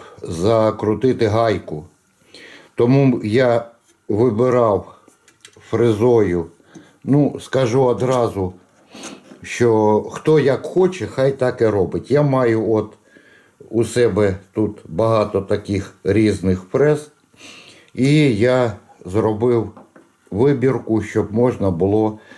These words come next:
закріпити. Ну, тут, мабуть, вже все. Е, давайте тут трошки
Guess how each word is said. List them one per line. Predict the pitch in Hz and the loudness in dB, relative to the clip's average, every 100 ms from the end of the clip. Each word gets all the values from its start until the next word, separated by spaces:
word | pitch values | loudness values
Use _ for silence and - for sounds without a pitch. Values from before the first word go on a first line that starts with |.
| - | -20
закріпити. | 80 101 107 113 104 90 85 82 73 - - - - | -4 -4 -2 -2 -4 -2 -4 -4 -10 -12 -20 -20 -4
Ну, | 151 185 - - _ | 0 0 -2 -8 _
тут, | - 151 151 | -2 -2 0
мабуть, | 135 139 110 110 | -2 -2 0 -2
вже | 107 104 131 | -2 0 -2
все. | 123 - 170 170 170 _ _ - - - - - _ _ - | -2 0 0 0 -4 _ _ -18 -18 -18 -20 -20 _ _ -4
Е, | 117 113 110 110 | 0 2 2 0
давайте | 113 131 131 127 117 117 | 0 0 2 0 -2 -4
тут | 131 135 - | -2 -2 -2
трошки | 131 120 110 - 107 | 0 0 0 -2 -4